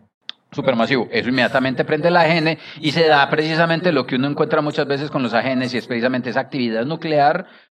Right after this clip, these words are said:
con actividad de formación estelar, en este caso amarrada o inducida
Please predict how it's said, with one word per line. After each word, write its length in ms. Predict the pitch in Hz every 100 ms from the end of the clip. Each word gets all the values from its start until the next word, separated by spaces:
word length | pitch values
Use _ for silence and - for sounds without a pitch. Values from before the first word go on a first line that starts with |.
| _
con 300 | - 160 147
actividad 480 | 135 139 135 127 127
de 140 | 151
formación 420 | 147 135 123 131
estelar, 420 | 147 151 151 151 117
en 120 | 110
este 200 | 113 139
caso 440 | 151 131 147 151 -
amarrada 600 | 107 101 110 147 170 170
o 100 | 170
inducida 460 | 170 160 147 147